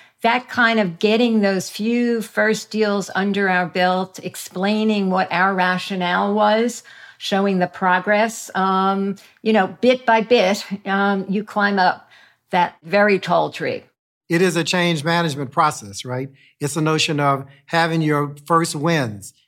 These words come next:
Speaker 2: and, and really communicating the wins, over-communicating with the investors, moving them through the process, hearing their concerns and addressing them. Don't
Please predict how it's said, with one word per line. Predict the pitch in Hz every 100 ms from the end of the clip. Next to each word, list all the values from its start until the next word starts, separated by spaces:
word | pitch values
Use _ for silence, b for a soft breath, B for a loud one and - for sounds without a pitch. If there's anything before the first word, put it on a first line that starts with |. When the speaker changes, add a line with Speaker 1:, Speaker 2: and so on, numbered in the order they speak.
| -
Speaker 2:
and, | 135 123
and | 143 135
really | 151 160 160
communicating | 127 156 160 165 160 160 156
the | 143
wins, | 147 147 117 - b b
over-communicating | 147 175 170 190 170 170 170 180 165 165
with | 160
the | 160
investors, | 147 139 151 - 120 104 - B B
moving | 143 170 175
them | 170 165 170
through | 180 170
the | 170
process, | - 156 160 - 127 107 - - b b
hearing | 180 180 175 160
their | 160
concerns | 160 156 - 175 156 156
and | 156
addressing | 131 135 151 156 127
them. | 113 110
Don't | 131 151